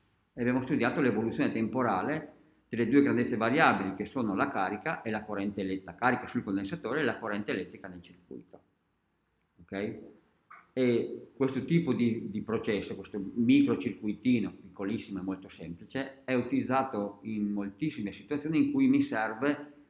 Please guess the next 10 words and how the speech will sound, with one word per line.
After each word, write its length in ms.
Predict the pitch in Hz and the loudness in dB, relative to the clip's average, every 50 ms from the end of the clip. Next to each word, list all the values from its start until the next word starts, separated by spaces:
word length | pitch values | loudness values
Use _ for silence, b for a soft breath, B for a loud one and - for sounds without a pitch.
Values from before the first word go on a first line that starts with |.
| _ _ _ | _ _ _
temporizzare 840 | - 175 170 160 147 - - 131 131 143 135 117 113 117 107 110 117 123 | 2 4 6 6 6 6 4 4 2 2 2 2 2 2 2 2 2 2
un 100 | 117 - | 0 0
processo. 560 | 113 110 98 - - 78 - - - - 87 - - - _ _ _ _ - _ _ _ _ - - _ _ _ _ _ _ _ _ _ _ _ _ _ _ _ _ _ _ | -2 -4 -6 -8 -10 -14 -14 -16 -16 -16 -16 -16 -18 -20 _ _ _ _ -20 _ _ _ _ -20 -20 _ _ _ _ _ _ _ _ _ _ _ _ _ _ _ _ _ _
Per 140 | - 113 113 | -4 -2 0
esempio 540 | 110 95 110 107 104 104 104 127 127 117 | 0 0 0 0 0 0 0 0 0 0
nel, 440 | 110 104 104 104 104 104 104 107 104 | 2 2 2 2 2 2 2 2 2
eh, 720 | 107 104 110 110 - 101 101 95 92 92 90 87 90 87 87 - - - - _ - 104 | 2 2 0 0 -2 -4 -6 -6 -6 -6 -8 -8 -10 -10 -12 -14 -18 -20 -20 _ -8 -6
nel, 680 | 101 101 98 95 95 92 92 90 90 87 85 85 87 87 | -4 -4 -2 -2 -2 -2 -2 -4 -4 -6 -6 -6 -8 -6
nei 240 | 90 98 104 101 98 | -4 -4 -2 -2 -2
pacemaker 840 | - 110 110 107 - 113 107 107 101 - - 135 139 143 - - | -2 -4 -2 -2 -2 -2 -2 -2 -2 -2 -2 -2 -2 -4 -8 -12